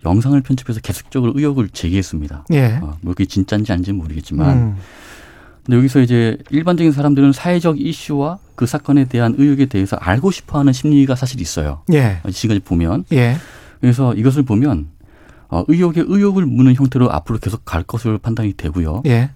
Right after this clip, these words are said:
Speaker 1: 그리고 이런 의혹은 사건이 진행은 진행될수록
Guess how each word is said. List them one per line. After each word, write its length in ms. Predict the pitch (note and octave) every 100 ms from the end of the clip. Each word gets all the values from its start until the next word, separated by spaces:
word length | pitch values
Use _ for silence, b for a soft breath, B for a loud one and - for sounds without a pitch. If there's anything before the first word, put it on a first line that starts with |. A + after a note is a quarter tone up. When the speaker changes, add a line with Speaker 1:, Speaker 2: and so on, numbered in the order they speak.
| -
Speaker 1:
그리고 280 | A2 A2+ B2+ B B B B
이런 260 | G#2 B2+ C3+
의혹은 500 | C3 B2 C3 C3+ D2+ - _ _ - - - _ _ - - -
사건이 540 | C#3 - C3 D3 D3 B2+
진행은 320 | A#2 A2+ A#2+
진행될수록 800 | - A2 G#2+ E2+ - - E2+